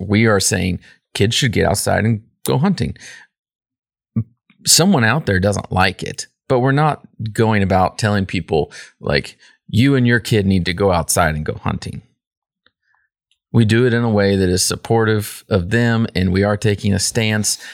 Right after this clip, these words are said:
and we're helping someone, but we're not forcing other people or pushing that on them.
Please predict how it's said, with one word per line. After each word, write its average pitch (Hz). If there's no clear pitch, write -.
and 101
we're 90
helping 104
someone, 101
but 101
we're 92
not 98
forcing 110
other 104
people 98
or 82
pushing 101
that 95
on 87
them. -